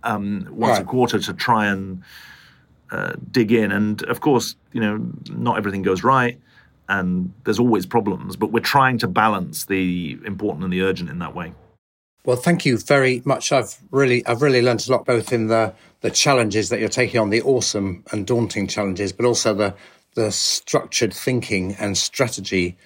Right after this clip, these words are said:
Speaker 2: that you're applying to meeting these problems in the age of impunity.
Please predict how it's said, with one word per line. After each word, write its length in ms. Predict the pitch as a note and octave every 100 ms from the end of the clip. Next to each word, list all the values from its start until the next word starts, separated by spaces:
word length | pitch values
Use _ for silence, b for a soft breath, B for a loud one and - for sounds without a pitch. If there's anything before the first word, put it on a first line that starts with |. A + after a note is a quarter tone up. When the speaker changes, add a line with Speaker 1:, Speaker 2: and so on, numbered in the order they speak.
| b -
Speaker 2:
that 120 | G2
you're 140 | G#2
applying 480 | G2 - A2+ G#2 G2
to 260 | - A2+ G2+
meeting 360 | A2 G#2 G2
these 140 | F#2+ F#2
problems 340 | - G#2+ F2
in 100 | G#2
the 80 | G2+
age 180 | G2+ G#2
of 60 |
impunity. 540 | G#2+ - A#2 F#2 F#2+